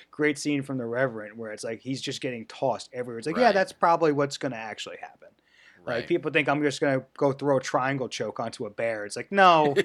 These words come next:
Speaker 2: <laughs>
Speaker 1: no, that's, that's, that's, I don't think that's gonna work out too well. But
Speaker 2: Right.
Speaker 1: yeah, you just got, but it's stuff like that which we're trying to teach in the academy is just being aware of your surroundings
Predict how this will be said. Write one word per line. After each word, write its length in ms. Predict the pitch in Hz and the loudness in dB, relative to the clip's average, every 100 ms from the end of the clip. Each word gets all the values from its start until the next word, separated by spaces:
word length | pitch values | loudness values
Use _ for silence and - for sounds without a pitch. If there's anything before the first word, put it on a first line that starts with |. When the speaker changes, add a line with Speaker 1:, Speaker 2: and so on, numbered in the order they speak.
| - | 0
Speaker 2:
<laughs> 260 | 165 175 | -2 0
Speaker 1:
no, 440 | 156 180 147 139 151 | 6 6 8 8 10
that's, 300 | 175 - - | 8 6 2
that's, 420 | 165 151 143 - - 262 294 | 2 0 -4 -4 -4 0 6
that's, 200 | 180 185 | 6 10
I 60 | 175 | 10
don't 180 | 180 180 | 10 8
think 160 | 175 147 | 6 4
that's 160 | 143 | 2
gonna 180 | 156 135 127 | 0 -2 2
work 260 | 143 131 | 4 4
out 220 | 127 117 - | 2 0 -2
too 160 | 120 | -6
well. 380 | 107 98 85 - - - - | -4 -8 -10 -18 -20 -20 -2
But 80 | 147 | 4
Speaker 2:
Right. 80 | 151 | 8
Speaker 1:
yeah, 180 | 147 139 | 8 6
you 200 | 123 185 | 2 -6
just 160 | 240 - | -6 -6
got, 140 | 175 | -2
but 80 | 190 | -2
it's 100 | 165 | -2
stuff 240 | 214 - | -6 -6
like 160 | 180 - | -8 -4
that 220 | 165 165 | -2 0
which 220 | 139 135 | -2 -4
we're 100 | 135 | -6
trying 200 | 135 151 | -6 -4
to 80 | 127 | -4
teach 180 | 147 143 | -6 -8
in 60 | 120 | -10
the 40 | |
academy 340 | - 139 156 | -10 -8 -8
is 60 | 104 | -8
just 140 | - | -10
being 180 | 131 127 | -8 -6
aware 380 | 110 117 131 127 | -6 -4 -2 -2
of 120 | 110 | -4
your 120 | 107 | -8
surroundings 920 | 104 - 113 101 123 139 90 80 - | -10 -8 -8 -8 -6 -6 -8 -16 -20